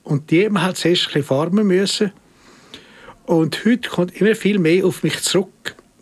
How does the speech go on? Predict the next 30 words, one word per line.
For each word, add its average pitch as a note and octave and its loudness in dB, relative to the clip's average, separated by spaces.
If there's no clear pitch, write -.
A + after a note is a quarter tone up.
dass D#3 -2
sie D#3+ 0
mir C#3+ 0
Danke D3+ -6
sagen. - -6
Und C#3+ -4
das G3+ 0
ist B3 2
wichtig. C#3+ -2
Also, C3+ -2
wie E3+ 4
lange D#3+ 0
haben C#3 -2
sie C3 -6
mich C#3 0
ja B2 -2
auch E3 2
ein G3 2
bisschen F3+ 0
verflucht E3 0
in F#3+ 2
dem G3+ 2
Sinn, G3 0
ja, E3+ 2
der E3+ 0
und C3+ -4
der, E3 2
der D#3 0
Dumme G3 0
hat. F#3 -2